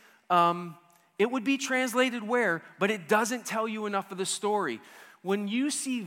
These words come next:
that word, it's asking, "Why isn't this thing that's supposed to be where it is,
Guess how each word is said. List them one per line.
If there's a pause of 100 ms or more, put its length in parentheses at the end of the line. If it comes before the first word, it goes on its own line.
that
word, (500)
it's (100)
asking, (140)
"Why
isn't
this
thing (200)
that's
supposed
to
be
where
it
is,